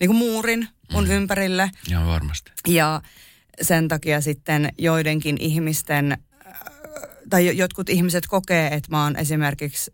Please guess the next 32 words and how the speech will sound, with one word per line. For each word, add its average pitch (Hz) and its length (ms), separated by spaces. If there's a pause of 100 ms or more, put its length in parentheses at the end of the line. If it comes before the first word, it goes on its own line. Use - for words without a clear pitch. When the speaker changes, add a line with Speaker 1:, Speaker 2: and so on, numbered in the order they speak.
Speaker 1:
niinku 143 480 (340)
jotenkin 139 280
tosi 151 280
kova 143 480 (240)
ja 143 100
Speaker 2:
Mm. - 140
Speaker 1:
tyly 151 400 (260)
Speaker 2:
Mm. 78 140 (380)
Speaker 1:
joissain 160 380
tilanteissa, 156 760 (180)
kun 143 320 (140)
mulla 165 280
vaan 160 240
tulee 151 300
niinku 139 240
niin 160 280
vahvasti 147 540
se - 160
sellainen, 139 480
niinku, 135 260
tiedätkö, 139 340
että 147 140
se 98 60
mu-, - 20
Speaker 2:
Suojaamismekanismi. 90 600
Speaker 1:
niin, 170 160
että 175 160
se 190 60
muuri 196 320
vaan 175 180
niinku 156 200
tulee. 147 440